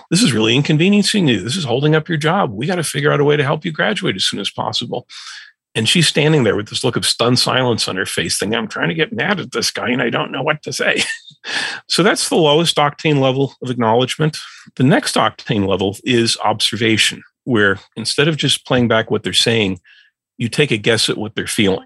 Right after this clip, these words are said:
You can't crack open their head and see what they're feeling. So, and it's safe to guess about it. Before I became a crisis counselor, before I became a therapist, I was a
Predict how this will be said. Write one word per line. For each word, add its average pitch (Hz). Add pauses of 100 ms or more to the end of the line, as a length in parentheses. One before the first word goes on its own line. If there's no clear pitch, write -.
You 147
can't 156
crack -
open 104
their 101
head 101
and 90
see 131
what 110
they're 92
feeling. 85
So, 104 (120)
and 131
it's 151
safe 156
to 143
guess 151
about -
it. - (520)
Before 240
I 339
became 196
a 143
crisis 151
counselor, 123
before 147
I 160
became 139
a 92
therapist, 143
I 107
was 107
a 110